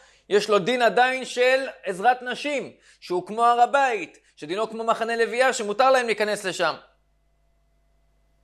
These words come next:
והתניא ברייתא, שאפילו טמא מת, שלא טבל בכלל, הוא עדיין בטומאתו, מותר להיכנס מהתורה במחנה לוויה, ולא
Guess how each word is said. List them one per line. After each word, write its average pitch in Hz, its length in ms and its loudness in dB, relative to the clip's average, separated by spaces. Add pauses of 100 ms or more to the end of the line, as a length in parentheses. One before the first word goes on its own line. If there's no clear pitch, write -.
(2750)
והתניא 180 840 2
ברייתא, 156 560 0 (300)
שאפילו 277 480 -4
טמא 294 440 2 (120)
מת, 277 380 0 (160)
שלא 240 280 -2
טבל 285 340 6
בכלל, 262 460 2
הוא 180 120 2
עדיין 302 360 4
בטומאתו, 214 720 -2 (420)
מותר 220 340 2
להיכנס 226 500 -4
מהתורה 214 440 0
במחנה 208 460 -4
לוויה, 196 440 -2 (1200)
ולא 202 320 -2